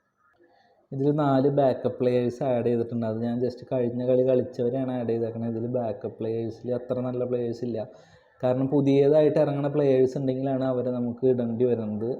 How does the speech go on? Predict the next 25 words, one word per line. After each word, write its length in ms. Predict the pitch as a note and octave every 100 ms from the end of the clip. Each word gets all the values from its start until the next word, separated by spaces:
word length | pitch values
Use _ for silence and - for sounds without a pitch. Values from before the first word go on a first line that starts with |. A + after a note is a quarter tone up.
| -
അല്ലെങ്കിൽ 440 | A#2+ A2+ B2 C#3+
ബാക്കപ്പ് 480 | C#3 B2+ A#2 B2+ B2+
പ്ലേയേഴ്സ് 340 | B2 A#2+ A#2+
എന്ന് 140 | A#2+ B2
പറയാൻ 160 | B2
അത്ര 280 | B2 B2+ B2+
നല്ല 220 | B2+ B2
പ്ലേയേഴ്സിനെ 580 | B2+ C3 B2+ B2 A#2+ B2
ഞാൻ 200 | B2 B2
നോക്കിയിട്ട് 300 | B2 A#2+ A#2+ -
കാണാനില്ല. 680 | A#2+ A2+ A2+ A#2 B2+ B2 A2+ B2 - _ _ _ _ _
അപ്പോൾ 420 | A#2+ - A#2+ C3
അതുപോലെ 380 | A#2+ B2 B2+ B2+
പുതിയ 440 | C3 C3+ B2+ B2+ C3+
പ്ലേയേഴ്സ് 460 | D3 C#3+ C#3 C3+
വരാ-, 300 | D3+ C#3+ C3+
ഇന്ന് 220 | C3 C#3+
വരാനായിട്ട് 560 | D3+ D3+ C#3+ C#3+ C#3+ C#3
ചാൻസ് 320 | D#3 C3 B2
ഉണ്ട്. 120 | C3
കാരണം 320 | B2 B2 B2 B2+
രണ്ട് 300 | B2+ B2 B2+
ടീമും 320 | C3+ C3 C3+
ഏകദേശം 420 | C3 C3 B2 C#3
ഒരേ 220 | C3 C3